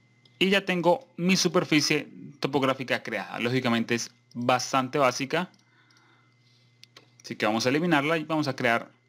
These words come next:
una un poco más compleja. Elevación cero. Vamos a comprobar las unidades de medida. U N están en metros. Muy bien.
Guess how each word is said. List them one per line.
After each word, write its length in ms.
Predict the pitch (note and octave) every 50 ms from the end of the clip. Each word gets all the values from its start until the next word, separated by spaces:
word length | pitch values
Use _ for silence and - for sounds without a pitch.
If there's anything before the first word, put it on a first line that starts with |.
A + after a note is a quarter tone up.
| _ _ -
una 280 | C3 C3 C3 B2+ A#2 -
un 160 | - C3+ B2+ -
poco 220 | B2 A2+ - G#2+
más 180 | G2+ F#2+ - -
compleja. 480 | - F#2 - - - - - - - _ _ _ _ _ _ _ _ - - _ -
Elevación 720 | A#2 A#2 A#2 A2+ A2+ - - F3 G3 G#3 F#3 - - - -
cero. 460 | - - - D3+ D3 D#3 F3+ G3+ G3 - - _ _ _ _ _ _ _ _ _ _ _ _ _ -
Vamos 160 | A2+ A2+ A2+
a 60 | A#2
comprobar 340 | G#2+ G#2 F#2+ A2+ G#2+ G#2+ G#2+
las 140 | A2 G#2+ A#2
unidades 320 | A2 G#2+ G#2 G#2+ G#2+ G#2
de 80 | A2+ A#2
medida. 500 | C#3 D#3 D#3 D3+ C#3 C3+ C#3 D3 D3 - -
U 200 | - B2+ - - -
N 380 | C3+ C3 B2+ C#3 D#3+ E3+ D3+ - -
están 280 | - - - F#2 G2+ B2
en 80 | D3 D#3
metros. 580 | D3 C3+ C3 - C3 C#3 C#3+ - - - - _ _ _ _ _ -
Muy 220 | A#2 A#2+ C3+ D3+
bien. 280 | D3 C#3+ C#3+ E3 F3